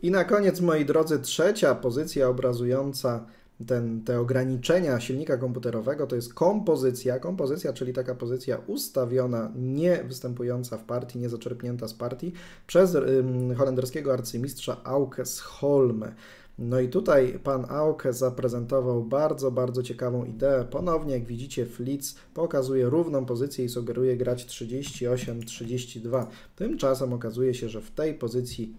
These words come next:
białe mają wygraną, wygraną niesamowitą, dlatego że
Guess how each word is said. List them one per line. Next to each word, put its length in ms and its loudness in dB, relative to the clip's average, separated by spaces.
białe 640 2
mają 420 -4
wygraną, 540 -2
wygraną 480 -2
niesamowitą, 800 -2
dlatego 460 0
że 180 2